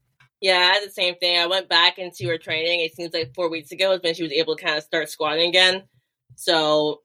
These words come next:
at this point, I'm like, "I think you're just going in to have fun, try to do the best you can." I'm doubting P Rs unless she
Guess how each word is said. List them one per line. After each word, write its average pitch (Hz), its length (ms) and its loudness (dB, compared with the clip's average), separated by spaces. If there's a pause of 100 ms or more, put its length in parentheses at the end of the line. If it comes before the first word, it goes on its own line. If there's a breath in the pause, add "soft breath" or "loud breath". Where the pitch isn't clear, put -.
(160)
at 160 160 2
this 170 160 0
point, 180 180 0
I'm 165 180 4
like, 147 280 -4
"I 151 240 -2
think 180 220 -4
you're 165 100 -4
just 165 140 -6
going 156 220 0
in 151 120 0
to 143 80 -4
have 147 260 -2
fun, 233 440 2
try 175 160 2
to 165 60 0
do 165 60 -2
the 156 60 -6
best 160 200 -2
you 156 80 -8
can." 160 400 0 (380 soft breath)
I'm 160 380 2
doubting 180 440 2
P 196 240 -6
Rs 196 320 0
unless 165 680 -4
she 160 520 -2